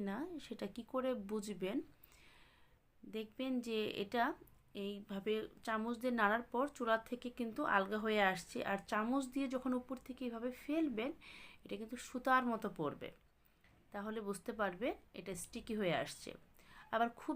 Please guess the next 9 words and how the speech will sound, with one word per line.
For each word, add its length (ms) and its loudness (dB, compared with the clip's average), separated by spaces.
বেশিক্ষণ 420 0
জাল 220 10
দিতে 140 0
যাবেন 280 4
না, 60 2
তাতে 200 0
করে 160 2
কিন্তু 300 -2
আপনারা 320 0